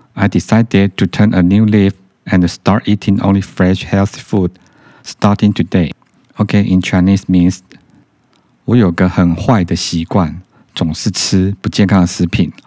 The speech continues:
让我觉得非常的糟糕。所以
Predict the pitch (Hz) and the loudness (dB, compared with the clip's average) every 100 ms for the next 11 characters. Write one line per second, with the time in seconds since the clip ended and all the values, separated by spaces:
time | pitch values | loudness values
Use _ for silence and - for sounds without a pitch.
0 | - - 101 87 - 87 85 - - 98 | -6 0 0 0 0 -2 -2 -2 -2 0
1 | 87 82 80 - 87 85 87 80 80 - | 0 -2 -4 -2 -2 -2 -4 -4 -8 -14
2 | _ _ _ - - - _ - - 95 | _ _ _ -20 -20 -20 _ -6 0 2
3 | 85 | 0